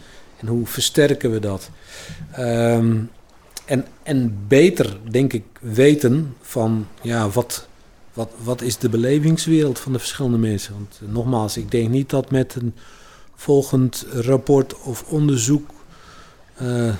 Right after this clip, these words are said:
dubbelblind onderzoek, eh, R C T, weet ik veel wat, dat, dat dit deze mensen zal, eh, eh, overtuigen. En ook niet per se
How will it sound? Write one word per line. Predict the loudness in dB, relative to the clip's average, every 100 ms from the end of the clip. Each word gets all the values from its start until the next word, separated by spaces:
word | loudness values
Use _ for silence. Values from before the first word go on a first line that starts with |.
| -8
dubbelblind | -8 -4 -2 -2 2 2 2
onderzoek, | -2 -2 0 0 0 0 -2 -8 -16
eh, | -10 -6 -6 -6 -8 -6
R | -4 -4
C | -4
T, | 0
weet | 2 4 4 2 -2
ik | -4
veel | -2 -2 0
wat, | -4 -4
dat, | -8 -8 -12 -14 -12 -8
dat | -8 -10 -20 -20 -10
dit | -2 -2 -2 -12
deze | -8 -6 -6 -6
mensen | -6 -6 -10 -12
zal, | -10 -10 -10 -10
eh, | -12
eh, | -12 -14 -18 -20 -20 -20 -20 -18 -16 -14
overtuigen. | -10 -10 -6 -6 -6 -8 -8
En | -4
ook | -2
niet | -2 -2
per | 0 2
se | 4 6 4